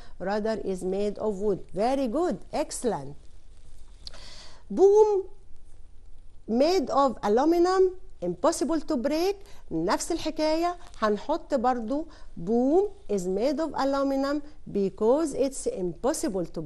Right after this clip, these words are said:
break. Very, very good. أنا شايفة إن إحنا اتجاوبنا كويس جدًا في الموضوع ده.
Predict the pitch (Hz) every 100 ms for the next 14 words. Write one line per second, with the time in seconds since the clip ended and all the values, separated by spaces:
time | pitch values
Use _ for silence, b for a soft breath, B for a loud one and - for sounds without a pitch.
0 | 170 269 269 - - - - 175 254 285
1 | 254 196 254 233 202 311 165 - B B
2 | 156 180 - 214 214 226 220 180 190 226
3 | 220 208 214 202 226 233 208 190 208 202
4 | 202 B B - 180 185 208 185 -